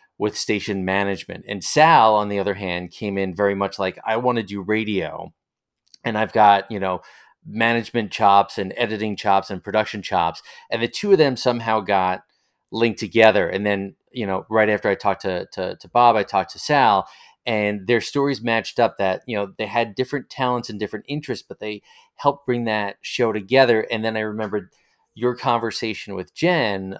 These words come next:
about your participation in P five. So I just wanted to, um, you know, double back to that idea. And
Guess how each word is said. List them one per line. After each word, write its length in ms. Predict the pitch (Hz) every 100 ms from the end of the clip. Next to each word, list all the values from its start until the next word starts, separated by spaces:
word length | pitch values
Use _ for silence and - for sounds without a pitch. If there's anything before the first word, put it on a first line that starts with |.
| -
about 360 | 101 98 95
your 240 | 107 165 175
participation 920 | 131 - 110 98 104 95 - 92 90 - _ _ -
in 200 | 110 101
P 180 | - 101
five. 480 | - 87 85 92
So 160 | - 117
I 80 | 120
just 180 | 135 135
wanted 260 | 135 117
to, 200 | 110 104 - _ _ -
um, 460 | 104 90 - 98 - -
you 140 | 127
know, 100 | 110
double 300 | 101 135 120
back 360 | 92 110 110 -
to 120 | 107
that 280 | 95 92 - 104
idea. 500 | 98 117 120 113 98
And 360 | 101 98 98